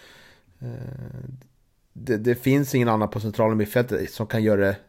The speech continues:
eh, så pass mycket bättre än Albin gör. Han är så otroligt snabb på att tänka om. Han är snabb och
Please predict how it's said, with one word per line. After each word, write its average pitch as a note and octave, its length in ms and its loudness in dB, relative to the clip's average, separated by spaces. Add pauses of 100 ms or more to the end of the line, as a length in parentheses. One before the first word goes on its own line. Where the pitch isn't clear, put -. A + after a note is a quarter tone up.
(300)
eh, - 280 -14
så - 160 -12
pass G#2+ 200 -4
mycket G#2 220 -4
bättre C3+ 260 2
än F2 60 -4
Albin E2 300 -2
gör. F2 140 0
Han A2 200 -2
är G#2+ 120 2
så G#2 140 -6
otroligt B2+ 320 0
snabb - 260 -2
på - 60 -4
att - 60 -8
tänka A2 260 -2
om. G#2+ 140 2
Han A2 120 2
är A#2+ 60 2
snabb B2 500 0
och A2+ 100 2